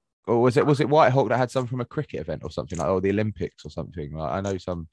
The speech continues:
recycling, but it just make, it just makes you wonder why, why, uh, why did Spurs not support having extra, like, you know, helping out the local club when they got so much money? It's just disappointing, and it makes me dislike Spurs even more. So sorry, Trev.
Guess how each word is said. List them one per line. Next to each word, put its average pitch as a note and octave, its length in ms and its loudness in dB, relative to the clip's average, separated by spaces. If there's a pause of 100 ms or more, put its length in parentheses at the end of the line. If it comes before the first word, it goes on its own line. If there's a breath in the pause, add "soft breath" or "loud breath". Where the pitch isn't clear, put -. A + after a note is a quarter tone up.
(600 soft breath)
recycling, G#2+ 380 4
but D#3 100 8
it D#3+ 100 6
just - 160 0
make, F3+ 160 4
it D#3+ 140 0
just G3 120 -4
makes E3 200 -4
you D3 60 -6
wonder C#3+ 240 -4
why, A2+ 220 -2
why, A#2+ 400 0 (100)
uh, E2 60 0
why A#2 280 2
did A2+ 180 -4
Spurs A2 420 0
not G#2 280 -4
support G2 580 0 (1120 soft breath)
having A2 480 -4 (280)
extra, A2 440 -6
like, G2+ 220 -4
you A2+ 100 -6
know, F#2+ 160 -4 (100)
helping A#2 280 0
out F2 80 0
the G2 80 2
local G#2+ 240 0
club B2 220 0
when F#2+ 60 0
they F#2+ 80 -2
got - 140 -4
so A2 120 -2
much F#2 160 -2
money? G#2 280 0
It's A2 120 -4
just - 140 -4
disappointing, G#2+ 580 0
and G#2+ 80 2
it A2 40 4
makes A2+ 260 2
me G2 80 2
dislike F#2+ 340 0
Spurs F#2 300 0
even F#2 160 2
more. F2+ 180 -2
So D#2+ 100 -14
sorry, G#2+ 260 -6
Trev. E2+ 200 -10